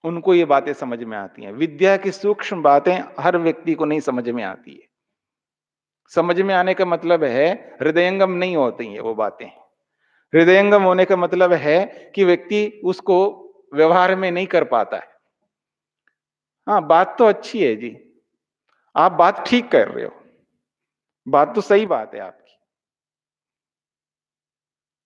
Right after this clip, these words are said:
वो तो सुनते हैं ना, "पंच की बातें सिर माते, परनाला तो वहीं गिरेगा।" कभी सुना है आपने?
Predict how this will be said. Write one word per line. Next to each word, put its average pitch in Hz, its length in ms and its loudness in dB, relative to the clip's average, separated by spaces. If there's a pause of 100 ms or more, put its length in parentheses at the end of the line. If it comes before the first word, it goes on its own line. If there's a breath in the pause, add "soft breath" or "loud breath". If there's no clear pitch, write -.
(600)
वो 120 100 -10
तो 135 260 -4
सुनते 147 400 2
हैं 208 80 4
ना, 120 200 -4 (1400)
"पंच 170 280 0
की 175 200 0
बातें 156 720 2
सिर 196 300 4
माते, 120 540 0 (200)
परनाला 151 460 2
तो 151 160 -2
वहीं 123 200 -4
गिरेगा।" 90 440 -8 (1200)
कभी 135 140 -2
सुना 160 240 2
है 214 60 6
आपने? - 260 -2